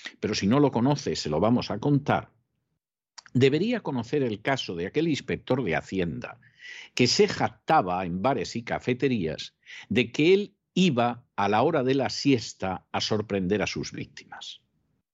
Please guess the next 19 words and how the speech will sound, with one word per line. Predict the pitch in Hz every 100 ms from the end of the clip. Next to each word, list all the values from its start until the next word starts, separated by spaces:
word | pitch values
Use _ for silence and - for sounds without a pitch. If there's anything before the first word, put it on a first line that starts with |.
| _ - -
Y | -
como | 120 143
era | 190
una | 190 160
población | 151 139 131 - 185
relativamente | 143 92 90 113 110 107 90
pequeña, | 104 214 294 147
donde | 101 90
la | 85
gente | - 113 113
todavía | 95 98 104 117
se | 117
podía | 87 90 101 107
permitir | 104 98 101 95 143 117
dormir | 78 78 80 95 110
la | 120
siesta, | - 185 180 - - 156 - _ _ - - - -
pues | 143
resulta | 156 156 - 180 151 170 175 -